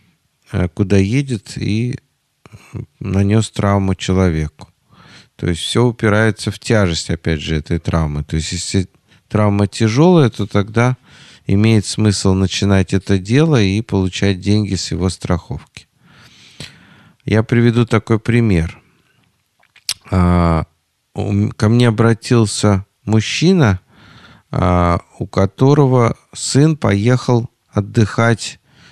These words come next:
на север штата Нью-Йорк, как здесь говорят, в апстейт. И там, в небольшом городочке, на него наехал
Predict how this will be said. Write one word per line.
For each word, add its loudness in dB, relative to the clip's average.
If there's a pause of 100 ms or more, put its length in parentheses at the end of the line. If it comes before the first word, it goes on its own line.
(120)
на 2
север 2
штата -2
Нью-Йорк, 0
как -8
здесь -6
говорят, 2
в 2
апстейт. -2 (500)
И -4
там, 0
в 2
небольшом 2
городочке, 2
на 2
него 2
наехал 2